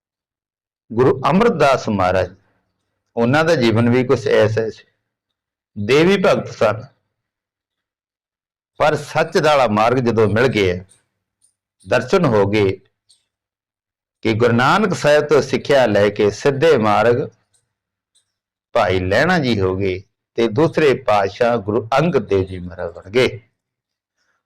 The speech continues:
ਉਹੀ ਉਪਦੇਸ਼ ਸੰਸਾਰ ਨੂੰ ਵਰਤਾਇਆ ਤੇ ਜਿਸ ਨੇ ਸੰਪੂਰਨ ਉਹ ਪ੍ਰਸ਼ਾਦ ਭਾਵ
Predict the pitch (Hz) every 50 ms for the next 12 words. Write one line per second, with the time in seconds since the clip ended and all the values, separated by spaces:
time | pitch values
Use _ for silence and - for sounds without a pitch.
0 | _ _ _ _ _ - 120 131 147 170 202 226 240 226 - 165 113 127 139 113
1 | 107 127 135 151 170 190 190 185 196 - - _ - 143 131 117 120 - 131 120
2 | 117 117 131 156 175 190 185 160 120 107 107 107 - 110 107 107 117 120 110 95
3 | 85 85 _ _ _ _ _ _ _ _ _ _ _ _ _ _ _ _ _ _
4 | _ _ _ _ _ _ _ _ _ _ _ _ _ _ _ _ _ _ _ _
5 | _ _ - 131 123 110 127 156 - - 208 196 196 185 - - - 151 135 131
6 | - - 135 147 170 196 202 202 202 196 175 - 160 160 170 170 131 - - -
7 | 120 117 - - - 117 113 117 131 143 143 143 - - 127 107 101 104 120